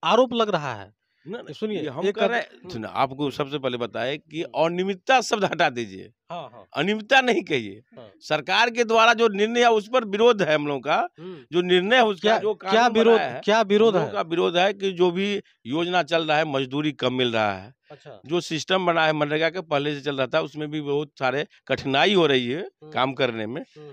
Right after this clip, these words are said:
Speaker 2: यही सब निकाल के अनियमितता तो उसको कहा जाता है जिसमें काम किए हम और उसमें काम सही नहीं हुआ, पैसा निकल गया, उसको अनियमितता कहा जाता है।
Speaker 1: जी। तो आप, आप लगातार तीसरी बार यहाँ से, अ, चुनाव जीत रहे हैं, जीते
Speaker 2: हाँ।
Speaker 1: हैं और मुखिया,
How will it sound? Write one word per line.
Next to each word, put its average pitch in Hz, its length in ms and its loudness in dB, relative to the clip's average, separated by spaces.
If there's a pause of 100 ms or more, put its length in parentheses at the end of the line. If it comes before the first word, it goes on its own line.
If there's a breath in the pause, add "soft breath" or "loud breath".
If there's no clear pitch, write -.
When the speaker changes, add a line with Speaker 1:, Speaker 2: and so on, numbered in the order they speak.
(120)
Speaker 2:
यही 220 160 2
सब 226 180 4
निकाल 180 340 2
के 180 80 -4
अनियमितता 233 500 0
तो 233 100 -4
उसको 226 180 -2
कहा 214 220 0
जाता 196 220 2
है 226 80 2
जिसमें 202 360 -6 (240 soft breath)
काम 202 280 2
किए 220 220 2
हम 208 160 4
और 214 80 4
उसमें 196 220 -2
काम 190 280 -2
सही 202 180 2
नहीं 208 160 2
हुआ, 202 120 4
पैसा 180 300 2
निकल 180 220 -2
गया, 180 160 0 (160 soft breath)
उसको 220 240 -2
अनियमितता 214 440 2
कहा 131 180 -2
जाता 110 240 -6
है। 92 160 -18 (100)
Speaker 1:
जी। 139 100 -20
तो - 920 -20
आप, 185 180 -8
आप 185 180 -2
लगातार 185 540 -4
तीसरी 185 280 -8
बार 185 180 -4
यहाँ 160 200 -8
से, 165 120 -14
अ, 147 300 -10 (440)
चुनाव 143 240 -6
जीत 123 220 -14
रहे 101 120 -16
हैं, 104 240 -20 (120)
जीते 113 240 -16
Speaker 2:
हाँ। 113 80 -18
Speaker 1:
हैं - 80 -20 (460)
और 117 360 -18
मुखिया, 127 400 -20